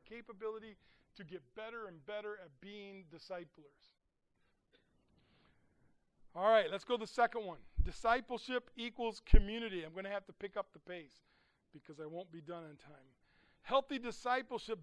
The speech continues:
best takes place in the context of a community or an extended family of God's people. While discipleship often happens between two people,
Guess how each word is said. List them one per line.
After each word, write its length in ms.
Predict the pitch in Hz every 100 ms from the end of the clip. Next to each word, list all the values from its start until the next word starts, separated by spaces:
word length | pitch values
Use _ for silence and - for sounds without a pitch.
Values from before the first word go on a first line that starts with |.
| 143
best 280 | 233 240
takes 300 | - - -
place 480 | - - 240 220 -
in 80 | 190
the 80 | 185
context 720 | - 220 240 - 196 - -
of 160 | 185
a 120 | 185 165 - - - -
community 640 | 233 190 190 233 226 185 175
or 180 | 170
an 60 | 175
extended 560 | 165 - - 240 214 165 -
family 600 | 214 226 214 180 175 156 - - _ -
of 200 | 175 143
God's 320 | 190 196 -
people. 440 | - 226 220 143 - - - - _ _ _ _ _ _ _ _ - -
While 220 | 180 202
discipleship 720 | 170 185 - 254 277 240 208 -
often 420 | 220 269 277 214
happens 540 | 143 202 269 - 190
between 440 | 151 185 214 208 185
two 180 | 226 302
people, 520 | 302 185 170 170 196